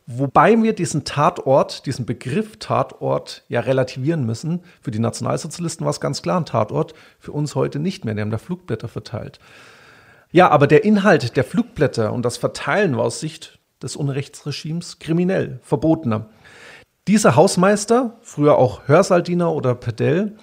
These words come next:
der ist seit neunzehnhundertsechsundzwanzig an der Uni, der ist linientreu, vielleicht auch ein bisschen pflichtbesessen, Mitglied der S A, Mitglied der N S D A P. Und der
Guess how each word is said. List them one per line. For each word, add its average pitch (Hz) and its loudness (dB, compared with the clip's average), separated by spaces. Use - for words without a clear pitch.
der 156 6
ist 170 4
seit 175 6
neunzehnhundertsechsundzwanzig 170 0
an 131 -4
der 123 -2
Uni, 214 0
der 131 4
ist 135 -2
linientreu, 190 2
vielleicht 190 4
auch 190 4
ein 180 2
bisschen 185 -2
pflichtbesessen, 170 -2
Mitglied 190 0
der 120 2
S - -4
A, 147 0
Mitglied 151 -4
der - -2
N 127 0
S 127 -4
D 117 0
A 113 2
P. 180 -4
Und 160 0
der 196 2